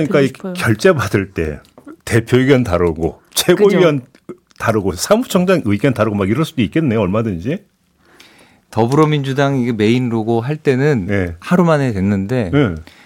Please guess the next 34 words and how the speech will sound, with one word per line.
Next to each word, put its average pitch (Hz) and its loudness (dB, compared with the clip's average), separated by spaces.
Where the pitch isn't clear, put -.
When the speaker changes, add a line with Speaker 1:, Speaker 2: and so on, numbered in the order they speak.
Speaker 3:
요 104 -6
세 170 0
가지 185 2
색깔 143 -4
정하는 110 -2
데는 104 -6
굉장히 123 0
오래 92 -4
걸렸어요. 80 -10
Speaker 1:
아, - 4
진짜 147 -2
세 226 -2
가지 277 0
색깔 202 0
좀 139 0
얘기, 117 0
어떤 220 2
배경으로 190 0
이렇게 120 -2
이 101 -4
세 - -4
가지 196 -2
색을 117 -6
배치하신 82 -10
거예요? 80 -20
Speaker 3:
어, 120 0
지금 143 -6
기존에는 139 0
여섯 110 0
가지 143 -2
색을 117 -4
사용하고 113 -6
있었거든요. 85 -10
Speaker 1:
음. 117 0